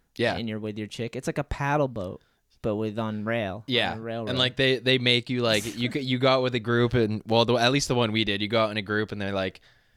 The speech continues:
Speaker 1: they send the first person out, and then, like, they, you build, like, a big distance between the person in front of you and behind you.
Speaker 2: All right.
Speaker 1: So it's kinda cool. Like,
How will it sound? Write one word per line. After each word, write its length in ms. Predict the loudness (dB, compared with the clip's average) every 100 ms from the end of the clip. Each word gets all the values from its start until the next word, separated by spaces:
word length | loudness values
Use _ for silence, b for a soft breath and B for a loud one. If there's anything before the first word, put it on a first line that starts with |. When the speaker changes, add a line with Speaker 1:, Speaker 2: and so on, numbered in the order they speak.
| b b -20 -16
Speaker 1:
they 120 | -6 -4
send 220 | -2 -4
the 60 |
first 280 | 0 0 0
person 340 | 0 -2 0 0
out, 220 | 2 0
and 80 | -2
then, 100 | -2
like, 240 | -2 -2
they, 240 | -6 -6 -8 _
you 300 | -6 -2 -2
build, 440 | -2 0 0 0 0
like, 160 | -2
a 40 | -2
big 320 | -2 -2 -2
distance 460 | -6 -6 -6 -8 -10
between 320 | -10 -8 -8
the 60 |
person 340 | -6 -6 -6 -8
in 60 | -10
front 220 | -8 -6
of 60 |
you 120 | -6 -6
and 120 | -10
behind 340 | -10 -10 -6
you. 200 | -4 -4 -6
Speaker 2:
All 160 | -8 -6
right. 200 | -4 -2
Speaker 1:
So 100 | -2
it's 120 | -2
kinda 200 | -4 -4
cool. 220 | -6 -6 -6
Like, 200 | -8